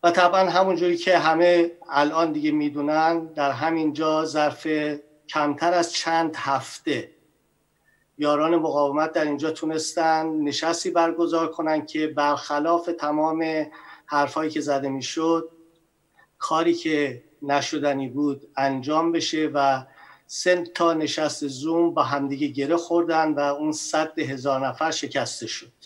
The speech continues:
بله، اون کار تیمی و همون می‌توان و باید سد و دیوار و راهبند رو کنار زد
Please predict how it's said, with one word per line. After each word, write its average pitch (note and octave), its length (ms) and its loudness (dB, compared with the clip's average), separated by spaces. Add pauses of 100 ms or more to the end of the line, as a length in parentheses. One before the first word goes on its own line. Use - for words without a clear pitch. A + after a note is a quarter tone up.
(1700)
بله، E3 180 4
اون E3+ 220 6
کار F3 280 4
تیمی D#3+ 540 2
و D#3+ 100 4
همون D#3+ 680 0 (260)
می‌توان C#3 680 0
و C#3 120 2
باید C#3+ 680 0 (420)
سد D#3+ 640 0
و D#3 240 2
دیوار C#3+ 440 0
و D3+ 80 0
راهبند C#3+ 640 0
رو C#3+ 80 -2
کنار D3 460 2
زد E3 520 4